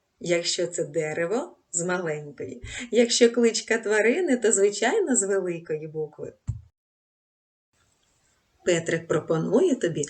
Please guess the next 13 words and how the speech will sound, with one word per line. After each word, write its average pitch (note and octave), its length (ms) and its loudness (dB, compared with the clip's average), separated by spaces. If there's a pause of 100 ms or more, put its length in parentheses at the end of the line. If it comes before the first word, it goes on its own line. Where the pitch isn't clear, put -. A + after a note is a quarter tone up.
(240)
записати F3 760 4
словниковий F#3+ 680 4
диктант. E3+ 680 -4 (840)
Ти G4 160 12
вже F4 180 8
знаєш, G#3+ 800 4
яке A#3 300 10
слово A#3 360 10
можна A3+ 360 6
писати G#3+ 480 4
з G3 80 6
великої E3+ 640 4
букви, G3+ 460 4